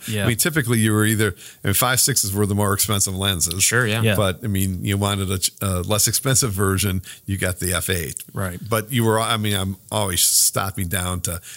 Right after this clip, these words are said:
Speaker 2: F thirty-two
Speaker 1: Right.
Speaker 2: to photograph, but yeah.
Speaker 3: And I did wanna, Bill, I'm sorry, I haven't seen the show notes, but,
Speaker 1: <laughs> Oh,
Speaker 3: um,
Speaker 1: sure.
Speaker 3: was gonna, wanted to, I, I'm very curious just about lenses.
Speaker 1: Yeah.
Speaker 3: Um, we can talk about that more a little bit later.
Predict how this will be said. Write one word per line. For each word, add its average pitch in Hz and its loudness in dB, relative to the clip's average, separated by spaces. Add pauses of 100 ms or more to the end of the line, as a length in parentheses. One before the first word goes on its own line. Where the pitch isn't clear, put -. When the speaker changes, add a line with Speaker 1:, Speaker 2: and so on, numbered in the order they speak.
(100)
Speaker 2:
F 98 -2
thirty-two 92 2
Speaker 1:
Right. 95 0
Speaker 2:
to 95 -2
photograph, 85 -2
but 82 -8 (140)
yeah. 92 -4 (180)
Speaker 3:
And 127 0
I 123 0
did 143 0
wanna, 110 4
Bill, 107 2
I'm 98 2
sorry, 95 2
I 95 4
haven't 98 -2
seen 101 2
the 90 0
show 104 4
notes, 92 2
but, 120 2
Speaker 1:
<laughs> - -8
Oh, 165 2
Speaker 3:
um, 110 2
Speaker 1:
sure. 110 -4 (280)
Speaker 3:
was 139 4
gonna, 131 2
wanted 117 4
to, 107 2
I, 131 0
I'm 127 6
very 107 4
curious 98 2
just - 0
about 92 -2
lenses. 101 -4 (260)
Speaker 1:
Yeah. 107 4
Speaker 3:
Um, 107 2
we 123 4
can 135 2
talk 113 2
about 98 -2
that 98 2
more 98 2
a 92 2
little 87 -2
bit 90 -8
later. 101 -6